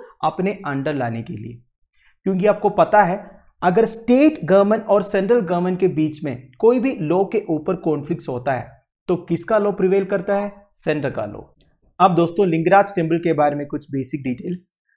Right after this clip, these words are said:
लिंगराज टेम्पल एकाम्र क्षेत्र, ओल्ड टाउन, कैपिटल of भुवनेश्वर में लोकेटेड है and it is one of the most prominent tourist attractions of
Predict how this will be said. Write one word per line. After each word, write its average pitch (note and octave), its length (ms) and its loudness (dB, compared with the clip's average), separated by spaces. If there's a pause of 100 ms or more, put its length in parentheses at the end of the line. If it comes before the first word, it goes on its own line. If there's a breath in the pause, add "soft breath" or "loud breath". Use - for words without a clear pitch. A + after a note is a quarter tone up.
(140)
लिंगराज E3+ 420 2
टेम्पल F3 260 0 (140)
एकाम्र E3 400 6
क्षेत्र, F3+ 380 0 (180)
ओल्ड E3+ 300 2
टाउन, F#3+ 200 0
कैपिटल D#3 400 0
of D#3+ 80 0
भुवनेश्वर C#3+ 560 -4
में E3+ 100 -2
लोकेटेड E3 400 -2
है G3 140 -6 (300)
and D#3 140 -2
it D#3 80 -4
is F3 140 0
one D#3+ 140 0
of E3+ 120 -2
the F3+ 100 0
most F#3 480 0
prominent E3 460 -2
tourist D#3 380 -2
attractions C#3 480 -6
of D#3 120 -2